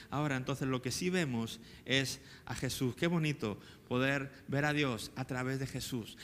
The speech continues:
Hay mucha gente que habla de Dios y, y dice, "No, pues al final Dios es lo mismo, da mismo Alá, que Dios, que el caso es una fuerza, tú como sea, el caso es que es un".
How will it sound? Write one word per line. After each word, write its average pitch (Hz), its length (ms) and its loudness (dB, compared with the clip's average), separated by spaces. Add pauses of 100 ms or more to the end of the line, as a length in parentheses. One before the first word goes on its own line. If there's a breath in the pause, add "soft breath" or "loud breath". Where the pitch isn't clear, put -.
(120)
Hay 139 100 0
mucha 208 240 0
gente 190 320 0
que 147 140 0
habla 160 280 2
de 143 160 0
Dios 151 400 0 (220 loud breath)
y, 139 200 2
y 131 100 0
dice, 139 200 -2
"No, 190 220 2
pues 151 140 -2
al 156 100 2
final 185 260 2
Dios 202 220 0
es 202 60 2
lo 180 120 2
mismo, 165 520 0
da 151 160 0
mismo 175 280 0
Alá, 165 340 2
que 143 120 0
Dios, 170 240 0
que - 80 -4
el 135 680 -6
caso 190 260 2
es 185 60 0
una 185 140 0
fuerza, 180 480 2
tú 214 120 -4
como 190 240 -2
sea, 180 180 2
el 156 80 2
caso 220 240 2
es 208 60 -6
que 208 180 2
es 196 120 -4
un". 180 280 -2